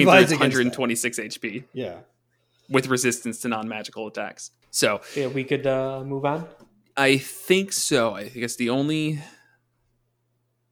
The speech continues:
Speaker 1: nope. Yep. Yep. Good to move on. Pretend I didn't say anything.
Speaker 3: All right. Next school of magic we're taking a look at is divination for the, I was never sure. Is it the diviner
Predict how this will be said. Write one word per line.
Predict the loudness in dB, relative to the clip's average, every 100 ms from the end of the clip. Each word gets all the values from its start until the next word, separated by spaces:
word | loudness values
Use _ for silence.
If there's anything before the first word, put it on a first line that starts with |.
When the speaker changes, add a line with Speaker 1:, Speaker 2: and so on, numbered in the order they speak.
| -4
Speaker 1:
nope. | -2 -2 -4 _
Yep. | 0 0 0 _ _ _ 2
Yep. | 2 2 _
Good | 0 0
to |
move | 2 0
on. | -2 -2 -14 _
Pretend | -8 -4 -2 -2 -4
I | -4 -2
didn't | -2 -2
say | -6 -8
anything. | -8 -14 -20 -20 -20 _ _ _ -20 -10
Speaker 3:
All | -4
right. | 2
Next | 4 6
school | 8 8
of |
magic | 10 6 4
we're | 2
taking | 2 4
a |
look | 2 4
at | 2
is | 2 -2
divination | -2 0 0 0 -2 -2 -10 _
for | -2
the, | 0 -2 -4 -8 -16 _ _
I | 6
was | 8
never | 6 4
sure. | 4 2
Is | 2
it | 0 2
the | 0 -2 0
diviner | 2 4 4 2 -2